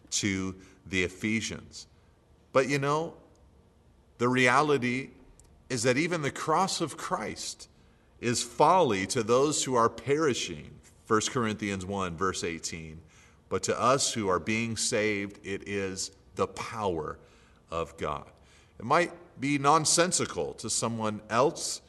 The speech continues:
but for believers in Jesus Christ, we understand and know that it, the, the, the folly, uh, or as it's perceived in the world, is actually God's power to deliver us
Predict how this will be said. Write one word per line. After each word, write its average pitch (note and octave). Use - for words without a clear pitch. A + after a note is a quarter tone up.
but G2+
for G2
believers B2+
in G2
Jesus G#2+
Christ, G2+
we A2
understand G2+
and F2
know G2+
that E2+
it, -
the, D#2+
the, D#2+
the E2
folly, C3
uh, E2+
or E2+
as F#2+
it's F#2
perceived F#2
in F#2
the E2
world, F#2
is F2
actually G2+
God's A2
power E2
to A2
deliver F2
us -